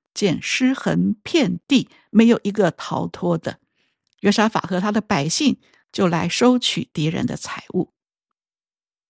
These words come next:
另外，在列王记下十九章，圣经记载亚述王西拿基立预备攻击耶路撒冷，当时的王西西家向神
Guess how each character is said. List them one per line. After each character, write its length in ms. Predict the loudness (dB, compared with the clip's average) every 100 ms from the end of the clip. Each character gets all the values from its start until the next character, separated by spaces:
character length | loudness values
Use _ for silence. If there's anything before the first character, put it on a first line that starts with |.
| _ _ _ _ -4
另 140 | 2 4
外， 260 | 4 2 -4 _ -2
在 380 | 2 2 0 _ _
列 120 | 2
王 200 | 6 6
记 120 | 6
下 200 | 4 2
十 180 | 2 2
九 240 | 4 2 2
章， 320 | 2 2 0 _ -20 -4
圣 200 | 2 4
经 180 | 4
记 160 | 4 2
载 220 | 2 0 2
亚 200 | 0 2
述 240 | 0 2
王 260 | 4 2 2
西 240 | 2 2
拿 200 | 2 2
基 220 | 0 0 2
立 140 | 2
预 140 | 0
备 140 | 0 0
攻 300 | 4 6 6
击 240 | 4 0
耶 140 | 2 2
路 120 | 0
撒 220 | -2 -2
冷， 140 | -4 -6 _ _ _ _ _
当 240 | 0 2 2
时 180 | 0 -2
的 140 | -2
王 240 | -2 -4 -4
西 180 | 0 2
西 160 | 4
家 280 | 2 2 0 -8 _ _
向 240 | -2 0
神 380 | 0 -2 -2 -2